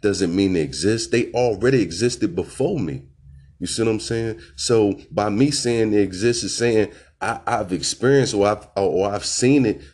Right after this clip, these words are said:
to ex-, to exist. But just because you haven't seen it doesn't mean that it doesn't exist. If I say ain't no poverty in the world, does that make it n-, it's not poverty?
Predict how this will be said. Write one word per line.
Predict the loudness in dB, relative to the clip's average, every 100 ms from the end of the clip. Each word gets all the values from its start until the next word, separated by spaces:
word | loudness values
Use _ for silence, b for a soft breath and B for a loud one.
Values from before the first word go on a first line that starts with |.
| -10
to | 0 2
ex-, | 2 -4 -12 -4
to | 0
exist. | 0 2 2 2 0 -6 b b b -4
But | -2
just | 2 0 0
because | -6 -2 -2 -2 -4
you | -6
haven't | -2 -2 -2
seen | -2 0 0
it | 0
doesn't | 0 -2 -2 0
mean | 2 2 0 B B -2
that | 0
it | 0 0
doesn't | 0 2 -2
exist. | -2 0 0 0 -4 b b
If | -4 0
I | 0
say | 0 0 0
ain't | 0 0
no | 2 0
poverty | -2 0 2 2 -2 -4 -6 B B B _
in | 0 0
the |
world, | 0 2 6 6 4 -2 -16 -20 _ _
does | -2 2
that | 2 2
make | 2 2
it | 0 0
n-, | -2
it's | 0 0 0 -2
not | -2 -4 -6
poverty? | -2 0 -2 -6 -8